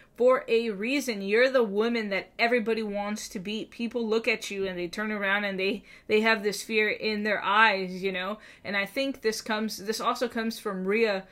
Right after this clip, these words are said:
obviously taking a loss at, I believe it was WrestleMania thirty-six, where she lost the N X T Women's Championship, if I'm not mistaken, to Charlotte Flair. So there's obviously something there that she wants to prove, and she basically calls her out. She's like, "You know what?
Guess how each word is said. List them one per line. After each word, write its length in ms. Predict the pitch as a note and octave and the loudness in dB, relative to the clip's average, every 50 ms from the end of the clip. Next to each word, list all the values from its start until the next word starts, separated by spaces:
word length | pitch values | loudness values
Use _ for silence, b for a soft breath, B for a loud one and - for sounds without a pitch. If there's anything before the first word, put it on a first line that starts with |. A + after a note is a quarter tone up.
| B B B | B B B
obviously 420 | - A3 A3+ A#3 A3 A3 - A3 | 2 2 4 4 2 0 0 -6
taking 320 | - - A3 G#3+ - A3 G#3 | -2 -2 -2 -2 -2 -4 -4
a 60 | G3+ | -2
loss 380 | F#3+ F#3+ G3 G3+ G#3 G3+ - A3 | -2 -2 0 0 0 -2 -2 -4
at, 160 | G3 F#3+ F#3+ | -4 -2 0
I 160 | F#3 G3+ G#3 | 0 0 0
believe 260 | F#3+ G#3 G3 G#3+ G3+ | -2 -4 -6 -6 -6
it 100 | G#3+ G#3 | -6 -6
was 180 | G3+ G#3 F#3 F#3+ | -6 -8 -8 -6
WrestleMania 520 | G3+ G3+ G3 - G#3+ G3+ G3+ G3+ G3+ G3 | -6 -6 -6 -6 -8 -8 -8 -8 -8 -10
thirty-six, 720 | G3 - G#3 G#3 G#3 G3+ F3 - - - A3+ A#3+ - - - B B B B B - | -8 -4 -4 -4 -2 -4 -6 -8 -4 -4 -4 -4 -4 -8 -10 B B B B B 0
where 360 | G#3 G#3+ G#3+ G#3 G#3 G3+ G3 | 2 4 4 4 2 2 0
she 300 | - - - B3+ B3+ B3 | -2 -2 0 2 2 4
lost 640 | A#3 A3+ G#3+ A#3 B3 C4 B3+ A#3 A#3 - - - b b b b b b b b _ - | 4 4 4 4 4 4 4 2 2 -2 -8 -14 b b b b b b b b _ -14
the 380 | G3+ F#3+ A3 A3 A3 G3+ - - | -8 -6 -6 -4 -4 -6 -2 2
N 220 | A3+ C4 C#4+ D4+ | 2 4 4 4
X 240 | D4+ C4+ B3+ - - | 2 0 0 -2 -6
T 180 | - - B3 A#3 | -4 -4 -2 0
Women's 380 | A3 A3 A3 G#3+ G#3+ G#3+ G#3+ | 2 0 0 0 -2 -4 -6
Championship, 560 | - - A3 G#3 G#3 A3 G#3+ G#3+ A3+ A3 - | -4 -4 -2 -2 -2 -4 -4 -4 -4 -4 -4
if 100 | G#3+ G3 | -6 -4
I'm 140 | A3 G3+ G#3 | -4 -4 0
not 160 | G#3 G#3 G#3 | 0 0 0
mistaken, 460 | G#3 G#3 - - G#3 G#3+ - G#3 G3+ B B B B B B | -2 -4 -4 -4 -4 -2 -2 -4 -6 B B B B B B
to 220 | - B3+ C4 C4 C4 | -2 0 0 0 0
Charlotte 480 | C4 - A#3 A3 A3 G#3+ A3 G#3+ G3+ | -2 -2 0 2 2 2 2 0 -2
Flair. 400 | - - C4+ D#4+ E4+ D4 A3 - B B B B B | -2 2 2 4 4 4 2 0 B B B B B
So 180 | - - C#4 B3+ | 4 4 6 8
there's 240 | C4 C#4 D4 C4 | 8 6 4 2
obviously 480 | - - C4+ D4 D#4+ D#4+ D4 - C#4+ B3+ | 0 0 2 2 2 0 -2 -2 -4 -4
something 380 | - C4 B3 A#3+ B3 A#3+ A3+ G#3 | -4 -4 -4 -4 -4 -4 -2 0
there 180 | A3 A3+ A#3 | 0 2 2
that 140 | G#3+ F#3+ F#3+ | 0 -2 -4
she 140 | - - A#3 | -6 -6 -6
wants 400 | G#3+ G3 G3+ G#3 G#3+ G3+ - - | -6 -6 -6 -8 -8 -10 -10 -10
to 100 | - F#3 | -12 -10
prove, 300 | F#3 A#3 A#3+ B3 A#3 G3+ | -6 -4 -4 -2 -2 -4
and 180 | G3 F#3 F#3 | -6 -6 -8
she 120 | - - A#3 | -10 -10 -6
basically 380 | G#3+ - E4+ - F#4 E4+ C#4+ | -4 -4 -4 -2 -2 -2 -2
calls 220 | A#3 B3+ B3 C4+ C4 | 0 0 0 2 2
her 80 | B3 | 2
out. 180 | A#3 B3+ C4+ B3 | 2 2 2 0
She's 160 | - A3+ G#3+ | -2 -6 -6
like, 120 | A3+ G#3 G3+ | -4 -2 -2
"You 100 | A#3 A#3+ | -2 0
know 100 | B3+ A#3+ | 0 0
what? 280 | A3+ A#3+ C4+ C4+ C4 | 0 0 0 -2 -6